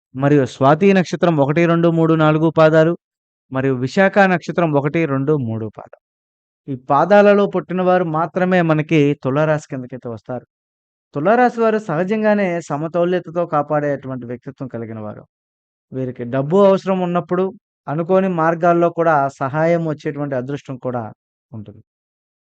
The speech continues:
ఇక సెప్టెంబర్ నాలుగున రోజు కూడా గురుగ్రహం, శుక్రగ్రహం అనుకూలమైనటువంటి స్థితిలోకి ఉండడం వలన వీరికి ఆర్థిక స్థిరత్వం, ఆర్థిక ఫలితాలైతే కొంచెం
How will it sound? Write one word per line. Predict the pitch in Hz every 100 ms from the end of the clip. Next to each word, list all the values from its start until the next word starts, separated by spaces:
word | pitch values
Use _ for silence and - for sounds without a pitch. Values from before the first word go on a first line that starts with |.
| -
ఇక | - 101 - _
సెప్టెంబర్ | - 135 190 196 196 180
నాలుగున | 160 160 170 170 165 143 143 _ _ _ _ - - 131
రోజు | 123 151 160 175
కూడా | 170 160 165 -
గురుగ్రహం, | 151 175 165 185 170 180 180 _ _ _
శుక్రగ్రహం | - 139 180 165 170 160 175 - -
అనుకూలమైనటువంటి | 139 156 190 190 185 185 175 170 165
స్థితిలోకి | - - 156 185 185 175
ఉండడం | 165 165 165
వలన | 160 160 165 - _ _ _ _ _ 127
వీరికి | 127 123 127 - _ 107
ఆర్థిక | 147 190 180 202
స్థిరత్వం, | 202 190 175 - 175 151 - _ -
ఆర్థిక | 123 156 156 175 170 147 135 -
ఫలితాలైతే | 127 131 135 131 127 135 123 -
కొంచెం | 123 120 120